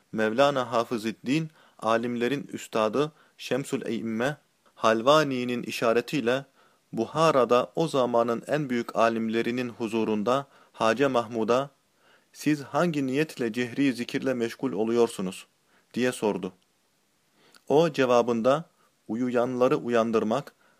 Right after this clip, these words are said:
gafillere işittirmek ve insanları dinin ana caddesi ve doğru yolu üzerinde yürütmek,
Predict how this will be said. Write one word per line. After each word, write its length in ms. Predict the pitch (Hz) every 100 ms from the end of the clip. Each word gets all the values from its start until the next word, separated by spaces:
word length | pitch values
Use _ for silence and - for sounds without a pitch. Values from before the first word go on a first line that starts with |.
| _ -
gafillere 640 | 110 117 - 123 127 131 -
işittirmek 760 | 113 117 - 110 110 143 - _ _ _ 104
ve 240 | 127 147
insanları 720 | 127 123 - 127 127 135 147 117
dinin 320 | 123 143 -
ana 260 | 117 139 131
caddesi 640 | 123 110 117 - 170 123
ve 180 | 117 120
doğru 260 | 123 156
yolu 300 | 131 127 127
üzerinde 440 | 113 113 113 113 107
yürütmek, 600 | 110 107 - 123 -